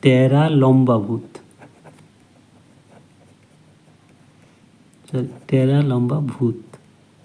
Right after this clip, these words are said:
তো দেখো, এই টেরা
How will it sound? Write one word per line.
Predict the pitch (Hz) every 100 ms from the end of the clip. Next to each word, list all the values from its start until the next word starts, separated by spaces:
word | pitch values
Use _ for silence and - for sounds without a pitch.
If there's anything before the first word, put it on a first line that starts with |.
| _ _ _ _ _ _ _ _ - _ _ -
তো |
দেখো, | 139 143 - 127 - - - - - _ _
এই | 139
টেরা | 135 - 147 147 120 107 -